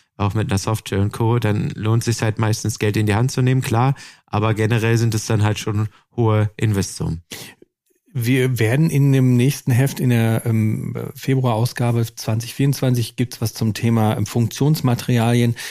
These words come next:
Speaker 2: Da gibt's auch, wird's auch um das Thema P F C, Perfluoroktan, bla, bla, bla und so weiter.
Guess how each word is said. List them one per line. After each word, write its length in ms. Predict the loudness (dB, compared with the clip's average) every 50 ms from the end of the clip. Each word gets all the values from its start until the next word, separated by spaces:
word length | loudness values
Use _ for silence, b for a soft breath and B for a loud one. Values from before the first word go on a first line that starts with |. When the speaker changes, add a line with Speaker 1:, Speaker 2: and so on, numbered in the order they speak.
| B B
Speaker 2:
Da 120 | -4 -2
gibt's 280 | -2 -2 -2 -4 -6 -12
auch, 380 | -8 -4 -2 -2 -2 -2 -4 -4
wird's 200 | -4 -4 -2 -2
auch 240 | 0 0 0 0 2
um 60 | 2 0
das 100 | 0 0
Thema 300 | 0 0 0 2 2 0
P 200 | 0 0 0 0
F 200 | 0 -2 -6 -6
C, 220 | -2 0 0 0
Perfluoroktan, 1000 | 0 0 0 0 0 0 -2 -4 -6 -6 -4 -4 -6 -6 -4 -4 -2 0 0 0
bla, 160 | 0 0 -2
bla, 140 | -2 -4 -4
bla 160 | -2 0 0
und 180 | 0 0 -2 -4
so 80 | -2 -2
weiter. 300 | 0 0 0 0 -2